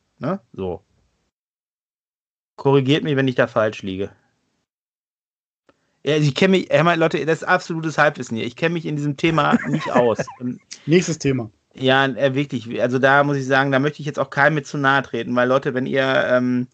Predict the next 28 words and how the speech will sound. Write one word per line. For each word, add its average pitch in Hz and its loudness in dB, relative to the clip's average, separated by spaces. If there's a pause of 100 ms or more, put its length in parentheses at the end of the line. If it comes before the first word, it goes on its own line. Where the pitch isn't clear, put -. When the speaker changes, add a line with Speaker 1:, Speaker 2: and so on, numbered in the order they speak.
(1500)
Speaker 1:
also 147 0
wenn 156 4
ihr, 147 4
ob 151 0
ihr 165 2
jetzt 151 2
im 156 -6
falschen 151 0
Körper 160 0
seid 147 2
oder 143 0
ob - -8
ihr 143 -4
euch 147 -6
als 156 -8
Diverses 139 2
fühlt, 143 -2
also 135 -2
wie, 135 -6
ich 131 -6
möchte 160 -2
da 147 4
jetzt 156 -2
nicht 156 -6
für 147 -8
gebasht 139 0
werden 131 0
oder 123 2